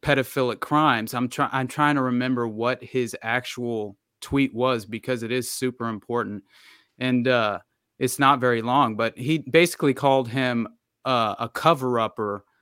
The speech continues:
of pedophile networks, you know, and this was, like, in two thousand eleven, and he died in two thousand twelve. It was less than a year. And he had, uh, made all these just extraordinary claims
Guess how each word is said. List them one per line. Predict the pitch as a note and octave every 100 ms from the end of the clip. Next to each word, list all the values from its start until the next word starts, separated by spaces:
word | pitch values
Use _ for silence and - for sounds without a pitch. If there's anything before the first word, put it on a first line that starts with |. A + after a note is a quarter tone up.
| _ _ -
of | B2+ G2+
pedophile | - F3 - B2 A2+
networks, | G#2+ G#2 G#2 G2 F2 - - _ _ _ -
you | C3
know, | C3+ C3
and | C3
this | D3 D#3+
was, | D#3 C3
like, | B2+ A#2+
in | A2+
two | - -
thousand | D#3 D3 C3 B2+
eleven, | A#2 A#2 A#2 A2
and | G#2+
he | A2
died | A2 A#2 A#2
in | A2+
two | B2+
thousand | A#2 A#2 A2+ A2
twelve. | - A#2 A#2+
It | A2
was | G#2+
less | A#2 A#2
than | A#2
a | A2
year. | G#2 A2+ B2 _ _ _ _ _ _ - -
And | C3+ C#3
he | A#2 D3 D3
had, | C#3+ A#2 -
uh, | C3 B2
made | A2+ B2 A#2+
all | B2+ D3+
these | C3+ B2+ -
just | B2 A2
extraordinary | A2+ - C3 B2+ A#2 A2+ G#2+
claims | - A#2 A2 G#2